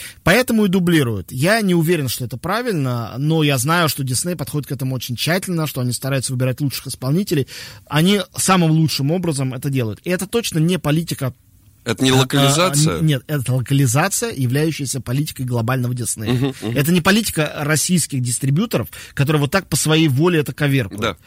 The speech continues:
Speaker 2: да.
Speaker 1: Это политика глобального Диснея. Считается, что так будет больше аудитории.
Speaker 2: Вполне логично, в какой-то степени.
Speaker 1: Вот.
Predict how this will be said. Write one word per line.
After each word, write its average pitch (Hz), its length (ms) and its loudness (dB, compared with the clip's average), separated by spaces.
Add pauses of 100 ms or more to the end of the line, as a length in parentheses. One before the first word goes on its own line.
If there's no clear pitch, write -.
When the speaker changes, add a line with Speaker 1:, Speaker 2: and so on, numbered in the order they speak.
Speaker 2:
да. 101 140 -6
Speaker 1:
Это 170 220 0
политика 175 400 2
глобального 151 400 2
Диснея. 139 320 -2
Считается, 196 300 -4
что 135 100 -6
так - 280 -6
будет 143 280 2
больше 143 340 0
аудитории. 117 460 -2
Speaker 2:
Вполне 117 320 -4
логично, 98 480 -6 (440)
в - 60 -18
какой-то 110 300 -2
степени. - 360 -6
Speaker 1:
Вот. 180 540 2